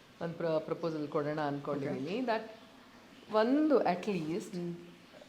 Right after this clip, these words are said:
Speaker 1: ಸರ್ಕಾರದಿಂದ ಒಂದು ಐ ವಿ ಎಫ್ ಸೆಂಟರು ಅಥವಾ ಇದಕ್ಕೆ ಸಂಬಂಧಪಡುವಂತಹ
Speaker 2: ಹ್ಮ್.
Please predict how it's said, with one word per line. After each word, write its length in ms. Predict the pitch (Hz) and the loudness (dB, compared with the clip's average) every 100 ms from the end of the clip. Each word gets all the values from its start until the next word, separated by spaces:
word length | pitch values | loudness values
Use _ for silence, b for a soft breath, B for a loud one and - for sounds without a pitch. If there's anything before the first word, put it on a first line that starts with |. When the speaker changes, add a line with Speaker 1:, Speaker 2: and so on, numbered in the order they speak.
| - - | -20 -2
Speaker 1:
ಸರ್ಕಾರದಿಂದ 720 | 202 202 226 220 202 202 202 | 0 2 4 4 4 0 2
ಒಂದು 460 | 202 196 226 233 190 | 4 4 2 2 2
ಐ 120 | 170 | 0
ವಿ 120 | 170 | -2
ಎಫ್ 200 | 170 170 | -4 -4
ಸೆಂಟರು 440 | 170 151 143 147 147 | -6 -6 -6 -2 -2
ಅಥವಾ 220 | 151 180 | 0 -2
ಇದಕ್ಕೆ 280 | 180 196 233 | -2 -2 -2
ಸಂಬಂಧಪಡುವಂತಹ 1200 | 214 190 208 220 220 196 185 175 170 180 202 285 | 0 2 2 0 -2 0 0 0 -2 -4 -2 -4
Speaker 2:
ಹ್ಮ್. 240 | 185 170 | -4 -6